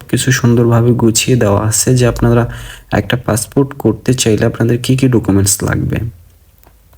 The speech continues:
সব বয়সের ক্ষেত্রে সকল কিছু এখানে দেওয়া থাকবে, যে নির্দেশনা আছে। আমরা যদি এটার ভিতরে প্রবেশ করি, এইখানে কিন্তু সুন্দরভাবে পুরোপুরি একবার নিচ পর্যন্ত আপনাদের দেওয়া আছে কাদের জন্য কি কি ডকুমেন্টস লাগবে।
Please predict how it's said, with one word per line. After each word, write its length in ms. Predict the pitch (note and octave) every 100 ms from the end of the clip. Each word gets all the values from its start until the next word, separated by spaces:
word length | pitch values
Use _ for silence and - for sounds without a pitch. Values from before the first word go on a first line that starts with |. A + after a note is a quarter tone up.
| _ - - - - _
সব 380 | - - C3 C3
বয়সের 420 | B2+ B2 - C3
ক্ষেত্রে 360 | - A2+ - D3+
সকল 400 | - B2 C3 C3
কিছু 320 | C3+ C3 D3
এখানে 320 | B2 C3 C3+
দেওয়া 200 | A#2 G#2+
থাকবে, 300 | G#2+ G#2+ G#2+
যে 100 | G#2+
নির্দেশনা 680 | A2 A2 A#2 B2+ - B2+ A2+
আছে। 280 | A2 F3 - - - - - - -
আমরা 220 | A#2+ B2
যদি 340 | B2+ C3 C3+ A2+
এটার 220 | G#2 B2
ভিতরে 300 | A#2+ A#2+ B2
প্রবেশ 520 | B2 A2 G#2+ A#2+ -
করি, 300 | - G3+ D#3 - - - - -
এইখানে 400 | A#2+ B2 C3+ C3+
কিন্তু 260 | C3 B2+ C3
সুন্দরভাবে 840 | - B2+ A#2+ B2+ B2 A#2+ A#2 E3+ - -
পুরোপুরি 480 | A#2+ B2 - A#2+ F#3 F#3 - - - -
একবার 300 | A2+ A#2 A#2
নিচ 240 | A#2+ -
পর্যন্ত 340 | - A#2+ A#2
আপনাদের 400 | A2+ A#2 A2+ A2+
দেওয়া 260 | A2 G#2 G#2+
আছে 240 | G#2+ - -
কাদের 320 | G#2+ A2+ A2+
জন্য 280 | A#2 A2+ A2+
কি 180 | - A2+
কি 120 | A#2
ডকুমেন্টস 540 | A2 A2 G#2+ A2 -
লাগবে। 420 | G#2+ G2+ G#2+ C#3+